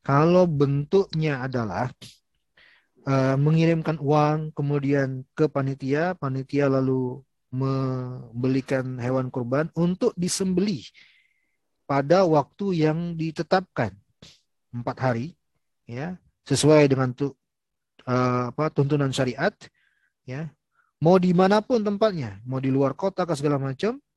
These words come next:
yang jelas, ya, bentuknya seperti ini. Dia sembelih di waktu yang dibolehkan oleh syariat, maka tidak mengapa. Ya, sebenarnya tidak mengapa yang seperti itu.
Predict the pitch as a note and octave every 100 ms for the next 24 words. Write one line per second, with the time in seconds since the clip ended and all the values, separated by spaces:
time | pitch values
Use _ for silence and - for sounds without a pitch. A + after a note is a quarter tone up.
0 | - D#3 D#3 D#3 A#3 - - - _ _
1 | _ D3+ D#3+ F3+ D#3+ D#3 D#3+ F#3+ G3 G#3+
2 | G3+ G3+ G#3+ F3 A#2 A#2+ - D3 F#3+ G3+
3 | G3+ F#3 F3 F#3+ F#3 D#3+ D#3 - - F3+
4 | F#3 E3 D#3 D3+ D3+ E3 E3 D#3+ E3 E3+
5 | B2 - - - - E3 A#3 A3+ F#3 F3+
6 | F#3 F#3 A2+ - - - _ _ _ _
7 | _ _ _ _ _ - A#2 A2+ - D3
8 | E3 G#3+ C4 G3 C#3+ A#2+ C3+ E3 F#3+ C#3+
9 | B2+ - C3+ C#3+ C3+